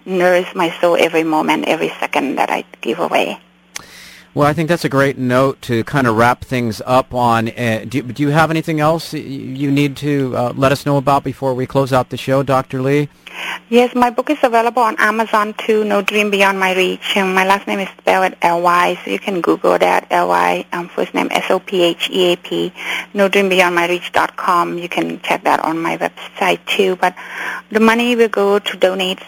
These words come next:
Speaker 1: to Santana High School and different colleges that I plan to, um, the scholarships to help people, um, pursue higher education.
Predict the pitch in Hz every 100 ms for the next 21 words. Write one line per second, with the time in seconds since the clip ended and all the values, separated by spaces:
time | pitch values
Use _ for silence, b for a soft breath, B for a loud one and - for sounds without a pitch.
0 | - 202 190 190 - 202 202 202 190 185
1 | - 190 185 185 185 202 190 190 - 185
2 | 180 180 185 180 160 170 - 180 190 202
3 | B B B B - - 208 190 185 180
4 | 180 180 - 175 165 - - - 180 151
5 | - - 165 147 127 - _ 175 160 165
6 | _ _ _ _ _ _ _ _ - 202
7 | - 185 - 185 - - - 180 -